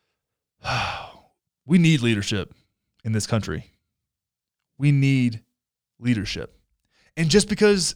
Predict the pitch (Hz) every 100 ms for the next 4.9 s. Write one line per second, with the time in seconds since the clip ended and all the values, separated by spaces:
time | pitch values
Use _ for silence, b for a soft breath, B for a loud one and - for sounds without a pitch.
0 | - 165 180 156 170 175 160 131 120 127
1 | 120 110 107 - - _ _ _ _ _
2 | _ 120 123 131 113 107 - 135 143 147
3 | 131 110 107 120 147 139 123 120 139 131
4 | 151 170 180 156 113 147 175 196